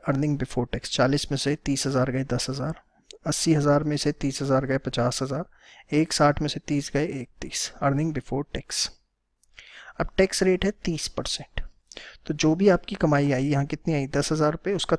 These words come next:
तीस परसेंट कितना होता है? तीन हजार रुपये। आप टैक्स देंगे। फिर यहाँ पचास हजार का तीस परसेंट, पन्द्रह हजार, और एक तीस का तीस परसेंट, थर्टी नाइन थाउजेंड। ये आपका तीस परसेंट से टैक्स चला गया। तो ये आ गया अर्निंग आफ्टर टैक्स।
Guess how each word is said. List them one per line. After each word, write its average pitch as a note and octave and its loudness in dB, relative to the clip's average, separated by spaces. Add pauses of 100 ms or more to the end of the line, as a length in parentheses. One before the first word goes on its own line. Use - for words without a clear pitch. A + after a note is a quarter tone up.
तीस E3+ 0
परसेंट C#3+ -4
कितना D3+ -2
होता C3+ 0
है? C#3 -4
तीन E3 2
हजार D3+ 4
रुपये। F#3+ -6 (580)
आप C3 -4 (140)
टैक्स - -2
देंगे। D#3+ 0 (1600)
फिर D#3 4
यहाँ D#3+ 8
पचास D#3+ 4
हजार D#3+ 6
का D#3 4
तीस D#3 -2
परसेंट, D#3+ -2 (160)
पन्द्रह D3 4
हजार, D3+ 4
और D3+ 4
एक D#3+ 2
तीस E3 0
का D3+ 4
तीस C#3+ -4
परसेंट, D3 -4
थर्टी C#3+ -4
नाइन C3 -6
थाउजेंड। C#3+ -6
ये C#3+ 0
आपका C#3+ 4
तीस - -4
परसेंट C3+ -2
से D3+ 0
टैक्स - -2
चला - -8
गया। - -16 (680)
तो D#3 0
ये C#3+ 4
आ D3+ 6
गया D#3 2 (100)
अर्निंग C#3+ 2
आफ्टर B2+ 0
टैक्स। - -4